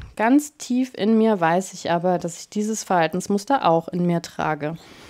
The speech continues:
Wenn mein Partner Bratkartoffeln macht, schneidet er sie in Scheiben. Ich würfle Kartoffeln. In Scheiben schneiden ist total falsch. Was für ein Mensch schneidet eigentlich Bratkartoffel in Scheiben?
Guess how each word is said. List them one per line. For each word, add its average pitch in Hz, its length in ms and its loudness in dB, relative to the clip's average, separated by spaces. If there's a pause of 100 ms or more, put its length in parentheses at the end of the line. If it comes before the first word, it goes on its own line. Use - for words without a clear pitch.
(300)
Wenn 214 120 4
mein 214 180 4
Partner 240 400 0
Bratkartoffeln 185 960 -2
macht, 208 340 -2
schneidet 190 420 2
er 185 140 4
sie 185 180 -2
in 185 140 0
Scheiben. 170 640 0 (760)
Ich 254 240 0
würfle 190 300 4
Kartoffeln. 170 600 -6 (360)
In 214 120 0
Scheiben 240 400 2
schneiden 220 360 0
ist 202 220 -8 (100)
total 196 560 0
falsch. 165 640 -2 (420)
Was 226 240 0
für - 120 -2
ein 202 200 0
Mensch 202 280 2
schneidet 208 640 -2
eigentlich 190 360 -2
Bratkartoffel 202 800 -2
in 190 160 2
Scheiben? 175 640 0